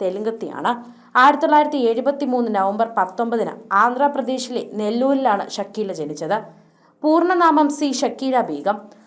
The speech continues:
ആയിരത്തി തൊള്ളായിരത്തി എഴുപത്തിയേഴിൽ ഈ കുടുംബം മദ്രാസിലേക്ക് മാറുകയായിരുന്നു.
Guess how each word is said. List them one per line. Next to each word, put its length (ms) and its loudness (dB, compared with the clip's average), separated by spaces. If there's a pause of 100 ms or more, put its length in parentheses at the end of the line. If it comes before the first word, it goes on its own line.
(160)
ആയിരത്തി 320 4
തൊള്ളായിരത്തി 360 4
എഴുപത്തിയേഴിൽ 960 2
ഈ 100 -4
കുടുംബം 520 -2
മദ്രാസിലേക്ക് 680 0
മാറുകയായിരുന്നു. 880 -4